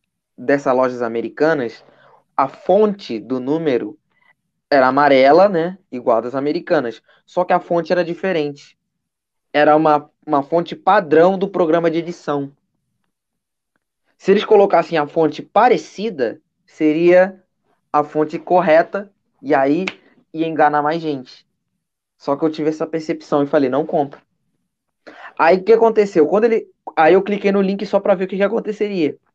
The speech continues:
Quando eu cliquei no link, jogou direto pra uma aba onde a pessoa só digitava o número do cartão.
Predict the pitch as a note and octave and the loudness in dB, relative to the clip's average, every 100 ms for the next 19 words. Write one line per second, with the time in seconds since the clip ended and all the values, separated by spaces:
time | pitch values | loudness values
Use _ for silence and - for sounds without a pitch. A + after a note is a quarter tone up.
0 | _ _ _ _ - A#3+ C#4+ C#4 A3+ A3 | _ _ _ _ 0 4 4 2 -2 0
1 | B3+ C4+ F#3+ F3 C4 - A#2 - C#3 F#3+ | 0 0 -2 -2 -4 -6 -14 -12 -4 -2
2 | F3+ G#3 G3+ G3+ - - G#3 G3 D#3+ G3+ | 0 0 0 -2 -2 -6 -2 0 2 2
3 | D#3+ B2+ - D#3+ D#3 E3+ - E3 E3 D#3 | 2 -4 -2 -4 -4 -12 -6 -6 -6 -4
4 | F3 F3 F3+ F3+ F3 E3+ E3+ F3+ F#3 F3+ | -4 -2 -4 -4 -4 -2 -4 -6 -8 -8
5 | F3+ F3+ F#3 - D3 | -8 -8 -8 -8 -12